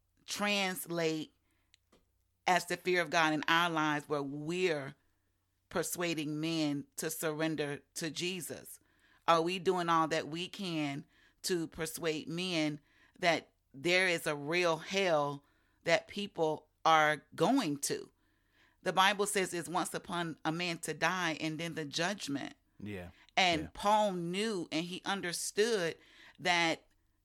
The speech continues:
Speaker 1: God is loving and he's full of compassion and full of mercy,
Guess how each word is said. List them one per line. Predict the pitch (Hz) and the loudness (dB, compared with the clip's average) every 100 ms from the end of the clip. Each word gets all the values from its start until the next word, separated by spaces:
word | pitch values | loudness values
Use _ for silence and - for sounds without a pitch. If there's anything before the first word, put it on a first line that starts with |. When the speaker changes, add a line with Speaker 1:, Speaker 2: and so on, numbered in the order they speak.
| - | -4
Speaker 1:
God | 151 190 226 | 2 4 6
is | 214 190 | 4 2
loving | 180 175 208 240 170 151 | 2 4 4 2 -2 -2
and | 165 170 | -2 -4
he's | 165 | -8
full | - 175 214 | -6 -4 -4
of | 214 | -4
compassion | 196 - 208 190 196 180 | -8 -6 -4 -2 0 -2
and | 165 160 | -4 -6
full | 180 185 | -4 -4
of | |
mercy, | 180 180 202 - 180 | -4 -2 -2 -2 -6